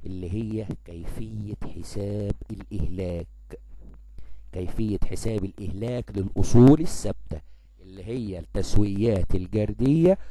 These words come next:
للأصول الثابتة. قلنا أهم حاجة فيها إيه؟ إزاي يحسب الإهلاك، تمام كده؟ طيب، المحاضرة اللي بعدها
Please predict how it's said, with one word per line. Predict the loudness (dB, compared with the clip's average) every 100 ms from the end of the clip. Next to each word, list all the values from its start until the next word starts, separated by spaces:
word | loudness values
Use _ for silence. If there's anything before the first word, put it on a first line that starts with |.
| -8 2
للأصول | 2 4 4 8 8 8
الثابتة. | 2 -4 -6 -6 -10 -6
قلنا | 2 4 2 -4 -8 -10
أهم | -10
حاجة | -12 -4 0
فيها | 2 0
إيه؟ | -2 -2 -2 -4 -8 -12 -6
إزاي | -6 -4 -2 0 0 -2 -4
يحسب | -6 -6 -6 -6 -6 -6
الإهلاك، | -6 -4 0 0 0 -10 -16 -18 -20 -20 -20 -20 -20 -20 -20 -20 -20 -20 -20 -20 -18
تمام | -16 -2
كده؟ | 2 4 4 2 -2 -14 -18 -20 -16 -2
طيب، | 0 2 0 -4 -6 -6 -6 -10 -18 -20 -20 -18 -16 -8 -4
المحاضرة | 0 2 4 4 4
اللي | 6 6
بعدها | 6 4 0 0